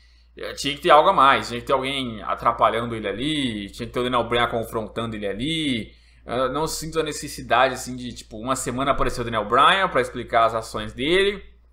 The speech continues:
e na outra aparecer o A J Styles pra falar um, um básico de, de tudo.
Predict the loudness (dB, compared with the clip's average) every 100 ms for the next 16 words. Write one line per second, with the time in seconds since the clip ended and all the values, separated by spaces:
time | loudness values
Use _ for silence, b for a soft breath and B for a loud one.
0 | -8 4 6 8 6 2 0 0 -2 -8
1 | 4 4 6 2 6 6 6 4 -2 -12
2 | -14 -10 4 8 8 6 -2 -10 -10 -10
3 | -6 -2 -2 -2 -4 -8